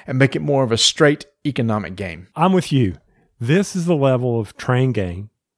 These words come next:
Speaker 2: that I think I've been missing. I love Railways of the World.
Speaker 1: Yeah.
Speaker 2: The, the pick up and deliver, the stocks, uh, City of the Big Shoulders. I know that wasn't a train game, but anyway, the stock game from that standpoint.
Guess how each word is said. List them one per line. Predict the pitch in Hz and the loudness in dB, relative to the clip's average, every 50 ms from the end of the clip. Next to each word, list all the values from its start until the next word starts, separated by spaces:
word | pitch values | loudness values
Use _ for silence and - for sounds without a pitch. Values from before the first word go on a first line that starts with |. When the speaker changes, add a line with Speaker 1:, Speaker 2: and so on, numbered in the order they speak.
| _ _ _ _ _ _ _ _ - | _ _ _ _ _ _ _ _ -4
Speaker 2:
that | 123 120 123 - _ - | -4 -4 -4 -6 _ -4
I | 117 123 127 127 131 135 135 139 143 147 156 - - _ _ _ _ _ | 0 2 4 4 4 4 4 2 2 0 -4 -8 -14 _ _ _ _ _
think | - - 143 135 - - | 0 0 0 0 0 0
I've | 131 135 143 139 | 0 0 0 0
been | 165 170 170 | 0 0 0
missing. | 170 196 190 - - 98 82 76 - _ _ _ _ _ _ _ | 0 0 -2 -2 -4 -8 -8 -8 -12 _ _ _ _ _ _ _
I | - 156 196 | 0 2 2
love | 202 208 196 170 127 | 4 4 2 2 2
Railways | 135 139 135 127 123 117 - 113 | 2 2 4 4 2 0 0 -4
of | 101 | -6
the | 98 101 | -8 -10
World. | 101 107 101 98 98 - - _ _ _ _ _ _ _ _ _ - | -12 -12 -14 -14 -16 -20 -20 _ _ _ _ _ _ _ _ _ -8
Speaker 1:
Yeah. | 139 113 95 | -8 -4 -4
Speaker 2:
The, | - - - - | -4 -6 -6 -6
the | 160 123 120 | -4 -4 -4
pick | - - 160 156 - | 0 0 0 0 0
up | 160 143 | 0 0
and | 156 147 139 | 2 2 2
deliver, | 135 127 135 135 127 110 107 98 | 4 4 4 2 2 2 0 -2
the | 95 104 | -2 -4
stocks, | - - - - 143 127 117 98 90 - - - | -6 -6 -2 2 2 4 4 2 2 -2 -4 -2
uh, | 131 120 120 117 117 113 107 | 0 2 2 2 2 0 -2
City | - - - - 170 165 170 | -4 -4 -2 0 2 2 2
of | 160 147 | 2 0
the | 143 | -2
Big | 135 151 143 - | -2 -2 -2 -2
Shoulders. | - - 147 139 139 135 107 120 | -2 -2 0 0 0 -2 -2 -2
I | |
know | 110 110 110 | -2 -2 -2
that | 107 101 | -2 -2
wasn't | 101 101 95 104 92 90 | -4 -4 -4 -4 -6 -6
a | |
train | 87 - 120 117 117 117 110 | -6 -4 -2 0 0 0 0
game, | 110 107 107 104 95 | 0 0 0 0 0
but | 101 98 | 0 0
anyway, | 107 117 117 110 104 104 | 2 2 2 2 2 0
the | 95 101 | -2 -4
stock | - - - 131 120 123 120 - 104 | -8 -2 0 2 2 2 2 0 -2
game | 117 110 107 107 107 104 101 - - - - - - | -2 0 2 2 2 2 0 -4 -10 -20 -20 -20 -10
from | - - 123 | -4 -2 -2
that | 113 110 104 | -2 -2 -4
standpoint. | - - 127 113 101 120 104 92 | -4 -4 -4 -4 -4 -6 -8 -8